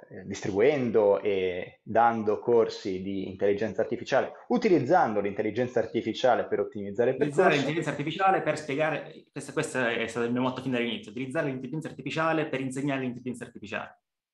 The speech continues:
Speaker 1: Boom.
Speaker 2: <laughs>
Speaker 1: Devo, devo farla, scusa, però è bellissima questa cosa. Per poi alla
Speaker 2: Sì.
Speaker 1: fine prendere questa cosa e adattarla a vari ambiti.
Speaker 2: Esattamente.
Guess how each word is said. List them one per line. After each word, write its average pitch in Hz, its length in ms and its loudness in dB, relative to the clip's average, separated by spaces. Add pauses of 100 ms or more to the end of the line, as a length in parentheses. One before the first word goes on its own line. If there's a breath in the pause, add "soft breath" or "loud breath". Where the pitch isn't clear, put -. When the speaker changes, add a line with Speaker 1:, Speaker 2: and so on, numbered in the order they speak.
Speaker 1:
Boom. 110 400 2 (1300 loud breath)
Speaker 2:
<laughs> 143 460 -4
Speaker 1:
Devo, 117 260 8
devo 117 220 8
farla, 98 380 2
scusa, 107 240 2
però 104 200 2
è 110 60 0
bellissima 110 500 0
questa 101 300 0
cosa. 107 280 4 (380 loud breath)
Per 165 160 6
poi 160 180 6
alla 127 120 4
Speaker 2:
Sì. 117 60 -2
Speaker 1:
fine 127 200 0
prendere 123 400 0
questa 147 280 -2
cosa 123 540 0 (720)
e 127 500 8
adattarla 131 1080 2 (300)
a 139 120 4
vari 113 300 6
ambiti. 85 760 -4 (500)
Speaker 2:
Esattamente. - 720 -10